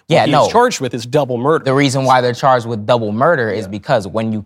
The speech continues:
Speaker 1: kill the mother or whatever, so that's what I'm saying. Abortion is a separate concept.
Speaker 2: But to be charged,
Speaker 1: So, no,
Speaker 2: no, no,
Speaker 1: because
Speaker 2: but, but
Speaker 1: abortion
Speaker 2: this
Speaker 1: is
Speaker 2: is an
Speaker 1: the,
Speaker 2: important
Speaker 1: abortion
Speaker 2: distinction.
Speaker 1: is the ability to terminate a pregnancy, right?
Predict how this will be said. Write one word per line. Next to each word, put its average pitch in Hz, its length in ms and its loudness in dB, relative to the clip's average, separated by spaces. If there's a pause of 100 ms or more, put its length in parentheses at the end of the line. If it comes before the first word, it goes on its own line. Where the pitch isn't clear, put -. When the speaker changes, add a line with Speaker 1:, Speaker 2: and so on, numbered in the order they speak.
Speaker 1:
kill 196 260 -2
the 113 120 -4
mother 92 420 -6
or - 80 -10
whatever, 101 360 -2
so - 220 -4
that's 120 240 -2
what 127 80 -4
I'm 113 60 -8
saying. 85 300 -12 (280)
Abortion 143 440 0
is 110 100 -2
a 107 60 -4
separate 104 340 -4
concept. 131 320 -2
Speaker 2:
But - 40 -10
to - 60 -4
be 139 120 -4
charged, 135 460 0
Speaker 1:
So, - 100 -20
no, 160 160 2
Speaker 2:
no, 117 40 0
no, 254 120 4
Speaker 1:
because 147 140 -4
Speaker 2:
but, 131 80 -2
but 151 40 2
Speaker 1:
abortion 160 440 0
Speaker 2:
this 123 120 -2
Speaker 1:
is 120 60 -2
Speaker 2:
is 107 80 -4
an - 60 -2
Speaker 1:
the, 113 80 2
Speaker 2:
important 135 280 0
Speaker 1:
abortion 170 300 2
Speaker 2:
distinction. 135 160 -2
Speaker 1:
is - 20 -10
the 120 140 -2
ability 110 360 -2
to 101 160 -14
terminate 107 540 -4
a 101 60 -8
pregnancy, 92 640 -6
right? 135 260 -2